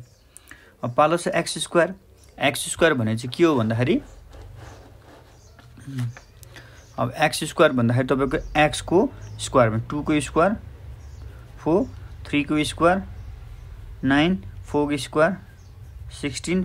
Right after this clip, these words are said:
फाइभ को स्क्वायर, ट्वेन्टी फाइभ। पचास भनेपछि यहाँ कति हुनुभयो? समेसन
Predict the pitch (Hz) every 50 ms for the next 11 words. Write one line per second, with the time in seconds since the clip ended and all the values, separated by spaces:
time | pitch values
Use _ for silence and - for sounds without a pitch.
0 | - - - 147 139 131 - 151 147 - - - 165 175 196 190 - - - -
1 | - - - - - - - - - - - - - 135 131 131 131 127 123 120
2 | - 127 117 110 104 110 - - - - - - - - - - - - - -
3 | - - - - - - - - - - - - - - - - - - - -
4 | - - - - - 120 117 - - 127 120 - - 127 123 120 135 143 147 147
5 | 143 160 151 151 147 147 147 180 214 269 - - - - - - - - - 143
6 | 139 139 143 143 143 135 - 160 185 202